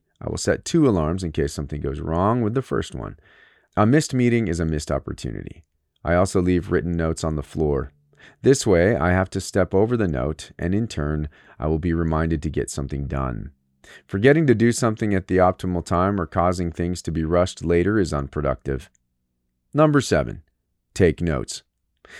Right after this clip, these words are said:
I make sure I have a way to take notes during any meeting I attend, even if it's just a one-on-one meeting. Often good thoughts, ideas, and action items come out of a meeting,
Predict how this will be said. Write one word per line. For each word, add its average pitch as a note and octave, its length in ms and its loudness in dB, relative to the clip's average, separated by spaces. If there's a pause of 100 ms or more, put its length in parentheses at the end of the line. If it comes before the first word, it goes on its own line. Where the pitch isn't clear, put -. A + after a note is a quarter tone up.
(220)
I C#3 100 6
make F#3 180 4
sure C#3+ 200 4
I B2 120 6
have G2 180 4
a A2+ 60 4
way F2+ 220 6
to F#2 160 -6
take E2 320 0
notes F#2+ 320 0
during D#2+ 380 -2
any G2 220 2
meeting C#2+ 360 -2
I C2+ 80 -4
attend, D2 460 -4 (280)
even E3+ 240 4
if E3 100 2
it's D3+ 140 -2
just B2+ 380 2
a A2 140 4
one-on-one F#2+ 800 0
meeting. A1 360 -6 (380)
Often E2+ 360 0
good F2 220 2
thoughts, D#2+ 400 0
ideas, D#2 420 0
and D2+ 120 -2
action D2+ 340 -4
items F#2 380 -2
come D#2 240 -6
out C#2 160 -2
of C#2+ 120 -2
a D2+ 40 -2
meeting, D#2+ 400 0